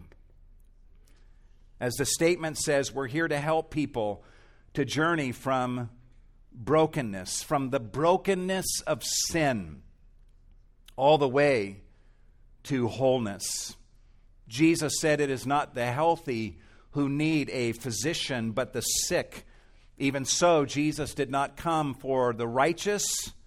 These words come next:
but for the unrighteous. He did not come for those who are whole, but for those who are broken. And Cornerstone is a church for the broken, those who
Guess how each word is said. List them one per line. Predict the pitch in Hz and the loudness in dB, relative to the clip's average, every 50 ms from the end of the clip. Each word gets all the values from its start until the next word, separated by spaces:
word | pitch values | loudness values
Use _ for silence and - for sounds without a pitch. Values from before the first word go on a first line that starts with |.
| - - - - - - - - - - - - - | -20 -20 -20 -20 -20 -20 -20 -20 -20 -20 -20 -20 -14
but | 120 113 139 131 131 - | -4 -2 0 0 0 -2
for | - - 160 156 | -2 0 2 2
the | 147 156 160 165 | 2 2 0 0
unrighteous. | - 170 190 196 180 156 135 117 110 107 - - 104 85 104 - - - | 0 -2 -2 -2 -2 0 0 0 -2 -2 -6 -10 -10 -8 -8 -8 -8 -6
He | 135 143 | -8 -4
did | 135 139 131 | -4 -2 -2
not | 139 147 156 147 - | 0 -2 -2 -2 -6
come | - - 180 190 196 190 165 143 127 113 | -8 -2 0 2 4 4 2 0 -2 -4
for | - 131 127 123 | -4 -4 -2 0
those | 117 135 147 156 156 151 143 - - | 2 2 2 2 2 0 -2 -4 -4
who | 147 143 127 | -2 0 2
are | 123 117 117 117 | 2 2 0 -2
whole, | - - - 202 208 190 156 131 117 110 113 120 117 - - - - - - - - - | -4 -4 -2 2 4 4 4 4 4 2 0 -4 -6 -12 -18 -20 -20 -20 -20 -20 -8 -4
but | - 123 117 | -2 -2 -2
for | - - 131 120 | -2 -4 -4 0
those | 117 135 143 151 156 156 151 - - - | 2 2 2 4 2 2 0 -2 -4 -4
who | 139 147 139 139 | -4 -4 -4 -2
are | - 131 127 123 120 | 0 0 0 0 0
broken. | 107 104 127 143 151 151 151 - 127 113 107 107 104 104 90 - - - - - - - - - - | 0 -2 0 0 0 -2 -2 -4 -4 -4 -4 -4 -6 -8 -10 -12 -16 -20 -20 -20 -20 -20 -18 -8 -4
And | 143 127 127 127 127 123 127 120 127 131 - | -2 -2 0 0 -2 -2 -4 -6 -8 -12 -14
Cornerstone | - - - 160 170 180 196 180 - - - - 139 127 123 120 120 127 - | -16 -6 -2 0 0 2 2 0 -2 -4 -4 -2 -2 0 0 -2 -2 -4 -6
is | - 147 147 143 117 | -4 -4 -4 -2 -2
a | 156 147 143 | -2 -2 -2
church | 147 - - 185 180 160 139 120 117 117 - - - - - - - - - - - - - | -2 -4 -2 -2 0 2 2 0 0 -2 -4 -8 -10 -12 -16 -20 -20 -20 -20 -20 -20 -8 -6
for | 127 120 | -4 0
the | 113 131 | 0 0
broken, | 117 113 131 131 131 127 - 131 107 95 80 - - - - - - - - - - - - - - - - - | 2 4 4 4 4 4 0 -4 -6 -6 -10 -14 -18 -20 -20 -20 -20 -20 -20 -20 -20 -20 -20 -20 -20 -20 -20 -20
those | - 117 113 139 139 139 139 127 - | -6 0 2 4 4 4 4 2 0
who | - 143 139 135 131 | 0 0 0 0 -2